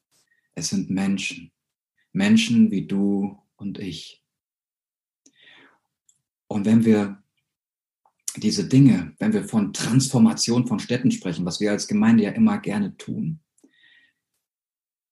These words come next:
wenn wir uns da wirklich die Gesichter von Menschen vorstellen, die Gesichter derer in unserer Stadt, die Gesichter von Deutschland, die Gesichter Europas,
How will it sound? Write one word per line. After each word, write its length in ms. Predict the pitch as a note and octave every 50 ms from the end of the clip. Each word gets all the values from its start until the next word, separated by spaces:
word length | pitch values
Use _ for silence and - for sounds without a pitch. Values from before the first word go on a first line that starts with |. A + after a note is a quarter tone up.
| _ _ _ _ _ _ _
wenn 200 | - A2+ A#2+ B2
wir 120 | A2+ -
uns 280 | A#2 A2 G#2+ - - -
da 560 | - B2 C3+ C#3 C3 A#2+ A#2+ B2+ B2+ - - _ _ _ _ _ _
wirklich 300 | - B2 B2 - B2 -
die 160 | - A2 A2 -
Gesichter 760 | A2+ G#2+ G2+ - - - - D3+ D#3 D#3 - - C#3 B2+
von 260 | B2+ - - A2+ A2 A2+
Menschen 500 | A2+ B2 C3+ D3+ D#3 D#3 - - G2+ -
vorstellen, 760 | - - G#2 F#2+ F2+ D#2+ - - - D#3 - - _ - - _ _ _ _ _ _ _ _
die 80 | - -
Gesichter 840 | - A2 - - C3+ D3 D#3 D3+ - B2 A2 G2+ F#2+ F2+ E2+ D#2+ - _ _ _ _ _ _ _
derer 260 | G#2+ A2+ A#2+ A2+ A2+
in 60 | A2 A2
unserer 240 | A2 - - -
Stadt, 300 | G2+ - A#2 A#2 A#2 -
die 80 | - -
Gesichter 680 | - G2 G2 G#2+ C3 C#3 C3 - - G#2+ F#2+ F2+ - - _ - - - - _ _ _ _ _ _
von 180 | - A2 A2
Deutschland, 520 | A2 A2+ A2+ A#2 A#2 - - G#2+ F#2+ F2+ -
die 60 | -
Gesichter 600 | - - - - B2 C3 B2+ - - A2 G2 E2+
Europas, 920 | E2+ G2+ G2 F#2+ G#2+ G#2+ A2 - - F2 E2+ - - - - - - _